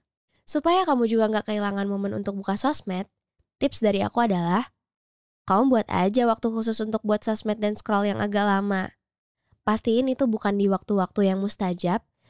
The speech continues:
untuk kita raih pahala di bulan Ramadan. Waktu mustajab itu waktu yang pas untuk berdoa, yaitu di sepertiga malam, di waktu sahur,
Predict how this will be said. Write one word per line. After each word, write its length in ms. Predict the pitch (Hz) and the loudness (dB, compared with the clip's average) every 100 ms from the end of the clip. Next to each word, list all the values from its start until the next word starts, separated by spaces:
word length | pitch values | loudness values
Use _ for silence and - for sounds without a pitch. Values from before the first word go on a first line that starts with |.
| _ | _
untuk 320 | 247 254 285 | 0 0 2
kita 160 | 269 254 | 0 2
raih 240 | 233 214 | 2 0
pahala 400 | 220 202 185 190 | 0 0 2 0
di 80 | 214 | 0
bulan 240 | 196 190 185 | 0 -2 -2
Ramadan. 560 | 180 175 175 170 170 - _ _ _ _ _ _ _ _ _ _ _ | -4 -4 -4 -6 -8 -18 _ _ _ _ _ _ _ _ _ _ _
Waktu 320 | 214 196 202 | 0 0 0
mustajab 480 | 196 196 180 180 180 | -2 -2 -2 0 -2
itu 560 | - 175 - 160 180 262 - _ _ _ - | -2 -6 -6 -2 2 0 -2 _ _ _ -2
waktu 320 | 220 240 226 | 0 2 2
yang 240 | 202 214 - | 2 -2 -2
pas 240 | 320 - | -2 0
untuk 240 | 233 208 - | -2 -4 -4
berdoa, 480 | 190 180 - - _ _ _ _ _ _ _ _ 214 | -2 -2 -4 -8 _ _ _ _ _ _ _ _ 0
yaitu 240 | 180 196 | 2 2
di 160 | 214 220 | 0 0
sepertiga 480 | 196 175 170 165 | -2 -4 -2 -2
malam, 720 | 175 233 302 240 202 196 208 - _ _ - | 0 0 2 4 2 0 -4 -12 _ _ -4
di 80 | 208 | 0
waktu 240 | 196 - 196 | 0 0 -2
sahur, 640 | 277 302 247 214 208 233 | 0 0 2 2 0 -6